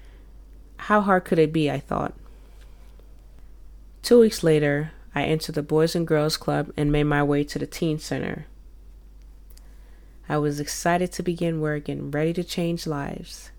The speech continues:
There were between ten to fifteen kids in the room. Some were sitting on the couch in the back of the room,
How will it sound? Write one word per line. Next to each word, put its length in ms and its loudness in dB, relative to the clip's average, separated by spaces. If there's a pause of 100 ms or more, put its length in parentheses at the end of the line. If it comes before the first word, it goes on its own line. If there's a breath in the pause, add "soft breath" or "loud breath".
(1500 soft breath)
There 140 4
were 100 4
between 420 -2
ten 280 0
to 60 0
fifteen 600 0
kids 380 -2
in 100 0
the 100 0
room. 360 -6 (1200 soft breath)
Some 300 0
were 100 2
sitting 360 4
on 80 4
the 80 2
couch 400 0
in 60 0
the 60 0
back 240 -2
of 120 -4
the 100 -2
room, 480 -2